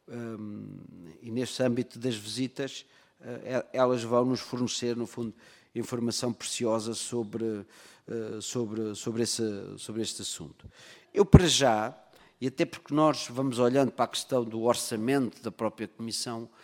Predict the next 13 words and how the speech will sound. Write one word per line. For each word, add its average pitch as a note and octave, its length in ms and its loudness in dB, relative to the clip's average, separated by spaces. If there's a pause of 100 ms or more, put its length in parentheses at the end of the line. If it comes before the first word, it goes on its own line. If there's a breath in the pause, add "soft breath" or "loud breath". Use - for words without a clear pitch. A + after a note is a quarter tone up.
(220 loud breath)
como G#2+ 140 -12
sabem, A#2+ 260 0
todas A2+ 320 -4
as A2 120 -6
deslocações A2 1000 -10 (320 soft breath)
feitas, - 640 -4 (240 soft breath)
portanto, G#2+ 320 -8
vêm A#2 300 -2
desse, G#2+ 400 -12 (200)
desse, G2+ 400 -8 (300)
desse F#2 300 -10
orçamento, B2 580 -4 (560 loud breath)
eh, A#1 640 -8